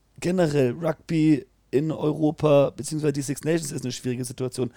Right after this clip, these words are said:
weil was machst du mit Italien, was machst du mit den Six Nations? Du kannst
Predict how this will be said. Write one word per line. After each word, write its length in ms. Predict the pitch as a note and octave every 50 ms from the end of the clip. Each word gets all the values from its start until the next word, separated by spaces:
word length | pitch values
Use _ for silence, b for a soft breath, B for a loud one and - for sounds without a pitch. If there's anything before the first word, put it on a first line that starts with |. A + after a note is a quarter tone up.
| b b b b b
weil 120 | - - C#3
was 160 | D3+ C#3+ -
machst 260 | D#3 E3 E3 - -
du 60 | D3+
mit 240 | C#3+ C#3 B2 - -
Italien, 380 | G#2+ - - C3 B2+ C3 B2 C3
was 100 | B2+ -
machst 240 | D#3+ D3 C#3+ - -
du 60 | C#3
mit 80 | B2
den 80 | B2 B2
Six 260 | - - A#2+ - -
Nations? 400 | A#2+ A#2 A2 - - A#2 A#2 - b b b b b b b b b b b _ _ _ _ -
Du 80 | C#3+
kannst 480 | C#3 - D#3 D#3+ E3+ E3 - - -